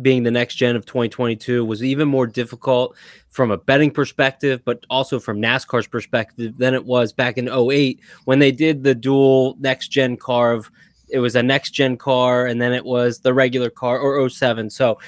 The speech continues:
uh, you know, last year was just very difficult to kinda get a grasp. Now that we have that, one thing that I'm, I'm doing and I'm gonna be putting out on the podcast is looking at some of the internal personnel. So we saw last year R F K, they got a lot of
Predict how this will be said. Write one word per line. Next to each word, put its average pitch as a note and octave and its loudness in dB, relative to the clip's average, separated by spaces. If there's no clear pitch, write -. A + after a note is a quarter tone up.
uh, A#2 0
you - -4
know, C3+ 2
last C#3+ 2
year D3 2
was A#2 2
just B2 -4
very B2+ 4
difficult A#2 -2
to A2 -6
kinda A#2 -4
get A2+ 0
a G2 -4
grasp. B2 0
Now C#3 2
that D#3 0
we B2+ 0
have C#3+ -2
that, A#2 2
one C#3 2
thing C#3 0
that A2+ 0
I'm, B2 0
I'm B2+ 0
doing B2 4
and A#2+ 2
I'm A#2+ 0
gonna A#2+ 2
be A2+ -4
putting A#2+ 0
out A#2 2
on A2+ -2
the G#2+ -4
podcast B2 -2
is A#2+ -2
looking E3 2
at B2+ 0
some C#3+ 0
of A#2+ -2
the A#2 -2
internal D3 0
personnel. A#2 -2
So - -10
we A#2 -4
saw D#3 0
last C3+ 0
year B2+ 0
R B2+ 2
F B2 0
K, A#2 -2
they A#2+ -2
got B2 2
a A#2 2
lot B2+ 2
of C3+ -2